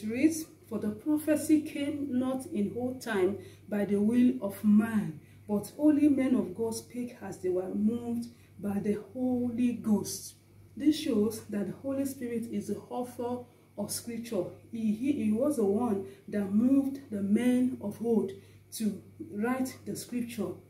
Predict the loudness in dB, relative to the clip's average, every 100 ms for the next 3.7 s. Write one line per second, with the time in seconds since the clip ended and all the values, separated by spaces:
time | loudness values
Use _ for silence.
0 | _ _ -4 2 4 4 0 -4 -8 -2
1 | 2 2 0 -4 -8 -8 -6 -6 -4 -6
2 | -12 -20 -12 -4 0 -2 -4 -14 _ -12
3 | -10 -10 -4 -4 -2 -6 -8